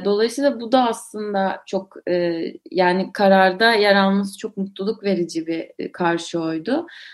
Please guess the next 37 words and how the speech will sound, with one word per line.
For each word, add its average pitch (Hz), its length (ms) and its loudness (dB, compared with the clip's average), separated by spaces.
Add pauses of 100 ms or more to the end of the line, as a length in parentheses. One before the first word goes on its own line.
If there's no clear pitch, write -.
Ama 262 260 4
biraz 269 320 6
yani 262 300 4
böyle 254 300 4
böyle 180 200 2
olacak. 175 440 0
Bunlar 208 360 -2 (240)
mahkemelerde 180 1040 -2
tartışılacak. 165 920 -8
Kararlara 175 560 0
karşı 180 400 -2
oy 196 120 6
olarak 175 440 -2
da 165 40 -6
olsa 160 260 -10
geçecek. 170 680 -6 (320)
Ve, 208 100 2
e, 185 540 -2
belki 196 500 2
bir 202 80 -2
gün 220 180 -2
umuyoruz 196 560 -4
ki, 233 160 -6
e, 202 360 -4
Non-Human 196 380 2
Rights 180 240 -6
Project 185 360 -4
de 185 40 -2
en 185 180 -4
son 180 180 -8
yaptığı 175 340 -8
basın 180 220 -8
açıklamasında 175 540 -12
böyle 175 180 -2
bir 160 60 -16
şey 165 220 -10
dedi. 240 300 -4